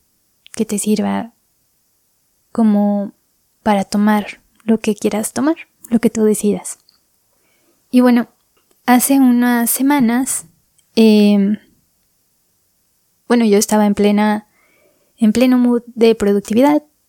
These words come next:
eh, estoy con este proyecto, como sabes, y estaba con esta mentalidad de, ah, publicación constante, porque,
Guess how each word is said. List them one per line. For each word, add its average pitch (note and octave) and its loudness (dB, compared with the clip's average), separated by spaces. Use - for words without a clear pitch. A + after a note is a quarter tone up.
eh, G3+ 0
estoy G#3 -4
con G3+ -2
este G3+ -4
proyecto, B3 0
como G#3 -2
sabes, C4 -2
y A3 2
estaba A3 2
con A3 0
esta G#3 -2
mentalidad G3 -2
de, F#3+ -4
ah, B3 -2
publicación G#3+ -2
constante, B3+ 0
porque, F#3+ -6